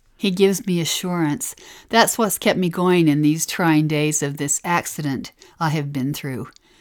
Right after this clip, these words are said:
From the moment I slammed into the wall of that dark tunnel and shattered my arm and injured my lungs and my heart,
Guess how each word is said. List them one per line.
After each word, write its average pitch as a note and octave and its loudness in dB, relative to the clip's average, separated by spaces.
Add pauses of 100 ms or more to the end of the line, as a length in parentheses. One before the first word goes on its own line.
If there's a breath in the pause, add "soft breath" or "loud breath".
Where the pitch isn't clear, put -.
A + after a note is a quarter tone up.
(160 soft breath)
From F3+ 2
the F3+ 8
moment F3+ 6
I F3 0
slammed D#3+ 2
into D#3 -4
the E3 -4
wall D#3 0
of C3+ -4
that D3 -4
dark D3+ -4
tunnel D3 0 (280 loud breath)
and D#3+ 0
shattered D#3+ 0
my D3+ -2
arm D3+ -2
and E3 -2
injured E3+ -2
my D3 -2
lungs D#3+ 0
and C#3+ -4
my C3+ -6
heart, D3 -8